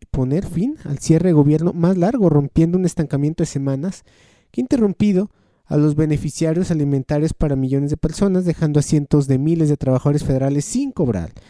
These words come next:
La votación con sesenta cuarenta contó con el apoyo de casi todos los republicanos de la Cámara y ocho demócratas, que intentaron sin éxito condicionar la financiación gubernamental, las subvenciones sanitarias que expiran a finales de año,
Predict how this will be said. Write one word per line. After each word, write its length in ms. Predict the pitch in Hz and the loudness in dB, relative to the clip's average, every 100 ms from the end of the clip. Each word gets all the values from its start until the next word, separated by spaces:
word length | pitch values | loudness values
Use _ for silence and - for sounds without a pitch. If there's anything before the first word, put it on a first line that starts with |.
| _ _ _ _ _ - | _ _ _ _ _ 0
La 140 | 156 | 2
votación 480 | 156 160 - 175 165 | 2 0 0 0 0
con 120 | 165 | -2
sesenta 380 | 151 - 156 147 | -2 -4 -4 -2
cuarenta 460 | 147 156 165 190 | 0 0 0 -4
contó 260 | - 139 151 | -4 -4 -4
con 220 | - 151 | 0 0
el 60 | 139 | 0
apoyo 360 | - 147 147 | 0 0 2
de 100 | 143 | 0
casi 240 | 135 135 - | -2 -4 -2
todos 200 | 160 175 | 0 2
los 100 | 156 | 0
republicanos 480 | - 143 139 160 160 | 0 -2 0 -2 -2
de 80 | |
la 80 | 147 | -2
Cámara 460 | - 147 139 135 151 | -4 -6 -4 -6 -6
y 140 | 160 | -2
ocho 260 | 135 - 135 | -2 0 -4
demócratas, 600 | 123 127 - 113 - - | -2 -4 -6 -10 -12 -12
que 80 | 123 | -8
intentaron 500 | 117 123 120 151 170 | -6 -4 -2 0 0
sin 160 | 160 147 | 0 -4
éxito 400 | 135 - 165 - - - _ _ - | -4 -4 -4 -6 -14 -20 _ _ -2
condicionar 680 | 175 185 247 - 226 160 127 | 0 2 2 2 0 0 0
la 100 | 127 | 0
financiación 540 | 143 131 127 135 147 | 0 -2 -2 -2 -2
gubernamental, 720 | 147 139 127 123 123 160 175 - _ _ - | 2 2 2 -2 0 0 -2 -4 _ _ -8
las 180 | 127 120 | -6 -2
subvenciones 600 | 185 170 151 - 147 135 | -2 0 -2 0 -2 -2
sanitarias 440 | 123 113 139 139 | -4 -2 -2 -4
que 80 | 131 | -8
expiran 340 | - 151 139 | -6 -2 0
a 60 | 131 | -2
finales 340 | 139 127 135 | -2 -2 -2
de 100 | 170 | 0
año, 240 | 196 196 | 0 0